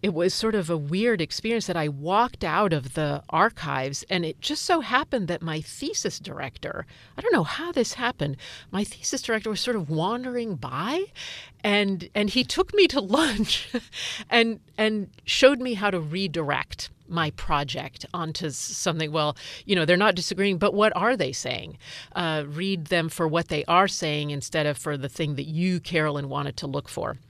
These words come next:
So that taught me two things. First of all, that the guidance of the thesis director is very, very important in helping students <laughs> through a difficult year,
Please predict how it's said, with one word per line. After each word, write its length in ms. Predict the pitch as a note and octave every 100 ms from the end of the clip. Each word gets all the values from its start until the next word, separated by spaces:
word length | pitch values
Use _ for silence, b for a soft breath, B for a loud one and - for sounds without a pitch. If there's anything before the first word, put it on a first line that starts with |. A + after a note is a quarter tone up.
| _ _ _ _ _ -
So 240 | - G#3 F3+
that 280 | G3+ - -
taught 200 | G3+ E3
me 100 | D#3+
two 160 | A3
things. 320 | G#3+ D#3+ C#3+
First 220 | - G#3+ -
of 100 | D#3+
all, 240 | D3 C#3+ B B B B
that 320 | D3 E3 D#3 -
the 140 | F#3
guidance 500 | D3+ D3+ E3 F#3 F#3
of 160 | E3 C#3+
the 100 | D3+
thesis 480 | - E3+ - D#3+ -
director 440 | D3+ E3 - C4+
is 120 | A3
very, 260 | - D#3 F3+
very 260 | D3+ D3+
important 540 | C#3+ D#3 - A3 G4 F#4+
in 100 | G3+
helping 340 | F3 F3 G3
students 400 | D#3 F3+ F3 E3+
<laughs> 40 | -
through 160 | -
a 80 | G#3
difficult 500 | E3 F3 E3+ D#3+ C3+
year, 300 | D3+ D#3 G#3+